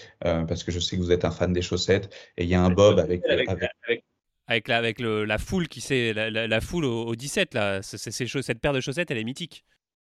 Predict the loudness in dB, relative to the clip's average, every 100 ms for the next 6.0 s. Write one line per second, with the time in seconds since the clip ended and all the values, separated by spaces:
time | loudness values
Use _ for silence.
0 | _ 2 4 6 4 2 2 0 -2 -8
1 | -10 -12 -12 -10 -10 -6 -2 -2 -4 -14
2 | -20 -8 -6 -2 2 4 4 4 2 0
3 | -6 -8 0 2 2 0 -6 -8 -8 -6
4 | -6 -4 -4 -4 -4 -6 -6 -8 -10 -6
5 | 4 6 8 6 6 -2 -4 -2 0 0